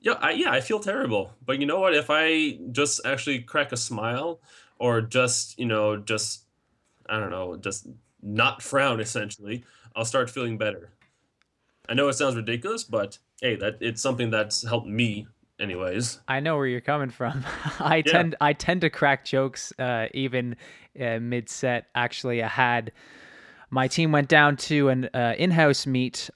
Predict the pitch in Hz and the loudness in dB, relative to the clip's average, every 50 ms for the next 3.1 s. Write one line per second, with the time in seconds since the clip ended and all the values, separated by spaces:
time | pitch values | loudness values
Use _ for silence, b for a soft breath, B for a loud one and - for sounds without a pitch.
0 | _ - 123 123 120 120 117 113 110 107 107 - - 123 - - 139 131 139 139 | _ -2 0 2 2 2 2 2 0 0 -2 -2 -2 -4 -2 -2 -2 -2 2 2
1 | 180 180 165 147 135 127 123 - - 139 127 120 113 110 113 123 123 127 - - | 2 2 4 4 4 2 2 2 2 2 2 2 0 0 0 -2 -2 -4 -4 -6
2 | 113 104 101 101 104 - _ - - _ _ _ - 120 - - - _ _ - | -6 -4 -6 -8 -10 -12 _ -20 -20 _ _ _ -16 -16 -16 -16 -20 _ _ -10
3 | 113 120 | -8 -8